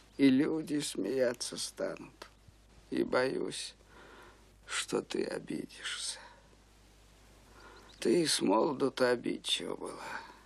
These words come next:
А если не привезти жену, одному жить, то кто же за домом присмотрит? Да и за мной присмотреть надо.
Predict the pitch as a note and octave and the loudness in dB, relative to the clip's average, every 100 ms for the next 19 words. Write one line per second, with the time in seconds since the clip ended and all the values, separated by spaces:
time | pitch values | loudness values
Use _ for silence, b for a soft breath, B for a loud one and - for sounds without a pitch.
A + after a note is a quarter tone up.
0 | B B - - - - D3+ D#3+ - D#3+ | B B -20 -20 -4 0 4 2 2 4
1 | E3 D3+ E3+ D#3+ D3 - - - - - | 4 4 0 0 0 -4 -6 -8 -6 -6
2 | - C#3 C3+ C#3 B2+ C3+ B2 C#3+ D3 - | -4 -6 -4 -4 -2 -2 -2 -6 -10 -12
3 | F3 - - - - - - - - - | -14 -16 -20 -20 -20 -20 -20 -20 -20 -20
4 | - - - - _ _ - - - - | -20 -20 -20 -20 _ _ -20 -20 -20 -6
5 | - - - D#2 B2 A#2+ - D#2+ F2+ - | -6 -6 -4 -2 -2 -2 -2 0 2 2
6 | - - - C2+ - - - - - - | 0 -4 -6 -6 -4 -4 -4 -6 -14 -16
7 | - - - - - - F3 C#3+ D3 C#3 | -20 -20 -20 -20 -8 2 4 6 4 2
8 | A#2 C3 E3 G3+ D#3+ - - - B B | 2 -2 -2 -4 -6 -10 -20 -20 B B
9 | B - D3+ C3+ - C3 - - C#3+ G3+ | B -8 -2 -2 -2 -4 -6 -4 -4 -4
10 | - G#3 - - | -8 -6 -6 -10